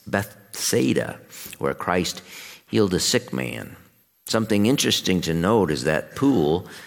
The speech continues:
is featured in Isaiah seven fourteen, when Isaiah states the Messiah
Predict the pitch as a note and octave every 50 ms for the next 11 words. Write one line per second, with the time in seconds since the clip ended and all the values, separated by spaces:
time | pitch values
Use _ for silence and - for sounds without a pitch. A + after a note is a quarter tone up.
0 | - - - _ _ _ - - - D2+ - - - F#2+ G2 F#2 - - F2+ E2+
1 | D#2 D2+ D2 C#2+ C#2+ C#2+ C#2 - - - - - - - C2 C2 D2 D2+ D#2 G2+
2 | A2+ C3+ B2+ F2 B1+ G1+ - - - - - - _ _ _ _ _ _ _ _
3 | _ _ _ _ _ _ _ _ _ _ _ _ - - - D#2 D#2 E2 D#2+ D2+
4 | - - F2 F2 E2 - - - - B2+ C3 B2+ G#2 E2+ D2 C2 A#1+ B1 B1 B1+
5 | C2 C2 C2 A#1+ C#2+ D#2 D#2+ D#2 D2 D2 - - D#2 D2+ D2 - - - - C2+
6 | C#2 C#2 C#2 - - A2+ B2+ D3 C3 - - - -